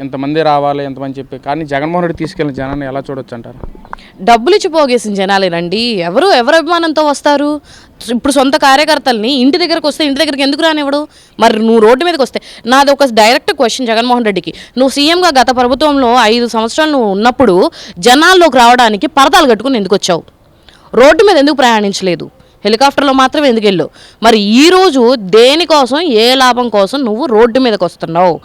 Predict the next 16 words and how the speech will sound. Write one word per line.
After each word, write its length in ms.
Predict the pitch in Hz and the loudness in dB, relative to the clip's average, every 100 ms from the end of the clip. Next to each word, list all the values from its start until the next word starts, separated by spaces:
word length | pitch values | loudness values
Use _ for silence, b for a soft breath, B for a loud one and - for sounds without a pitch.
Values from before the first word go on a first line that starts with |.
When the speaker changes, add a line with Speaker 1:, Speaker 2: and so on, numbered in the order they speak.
| b b - | b b -4
Speaker 2:
జనాల్లోకి 560 | 202 247 285 320 269 | 0 2 2 2 0
వెళ్ళాలనుకుంటున్నావు, 920 | 208 180 196 190 175 165 151 165 165 - B B | 0 2 2 0 -2 -6 -4 -4 -4 -6 B B
ప్రజాదరణ 580 | 220 240 294 320 302 277 | 0 4 4 4 2 2
అంటున్నావు? 580 | 226 185 151 - - - | 0 -2 -6 -10 -16 -6
ఆ, 160 | - 247 | 2 2
ఒకప్పుడు 340 | 269 - 339 | 2 0 0
నిన్ను 320 | 320 277 269 | 2 2 2
గెలిపించారు 580 | 214 208 285 466 349 320 | 2 2 2 0 0 -2
కదా 140 | 214 | 2
ఐదు 160 | 185 220 | 0 0
సంవత్సరాలు, 380 | 285 240 220 190 | -2 -4 -4 -4
మరి 160 | 190 | -4
నువ్వు 280 | 190 202 196 | -2 -4 -2
చెప్తున్నావు, 380 | 226 220 359 294 | -6 -4 -6 -4
"నేను 280 | 190 220 247 | -4 -4 -4
గెలిచాను, 600 | 196 220 240 285 277 320 | -4 -6 -2 -4 -2 -6